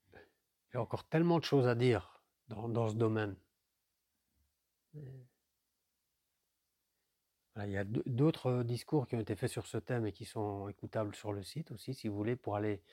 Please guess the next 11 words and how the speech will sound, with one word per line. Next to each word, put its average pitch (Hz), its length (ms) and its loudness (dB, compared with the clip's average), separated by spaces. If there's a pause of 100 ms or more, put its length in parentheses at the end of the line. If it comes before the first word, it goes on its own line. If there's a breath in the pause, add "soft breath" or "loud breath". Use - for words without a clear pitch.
(360 loud breath)
un 107 60 -14
peu 110 140 -6
recouper, 110 600 -2
chercher 110 320 -8
d'autres 110 260 -6
informations, 107 680 -2
continuer 110 560 0
à - 20 2
y - 20 0
réfléchir 107 500 -2
vous-même. 107 480 0